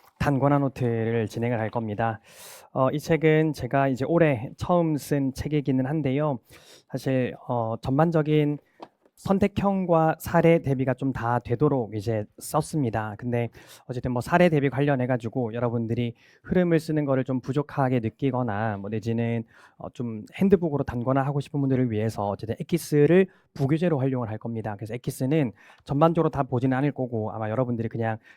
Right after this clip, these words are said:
보시면은 대부분 비슷한 내용들일 거여가지고 이제 부교재로 활용을 할 건데,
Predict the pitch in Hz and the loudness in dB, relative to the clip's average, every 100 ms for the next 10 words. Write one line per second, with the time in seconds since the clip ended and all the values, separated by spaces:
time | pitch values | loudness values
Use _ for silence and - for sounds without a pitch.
0 | _ 139 127 147 139 127 139 143 123 117 | _ -2 0 0 0 0 0 -2 -4 -6
1 | 160 143 117 117 123 117 123 117 113 113 | -2 0 0 0 -2 -2 -4 -4 -4 -6
2 | 104 101 151 - _ _ - - 120 127 | -4 -2 -2 -2 _ _ -14 -6 -2 0
3 | 131 123 143 143 123 107 107 107 123 | 0 0 0 0 -2 -4 -6 -2 -2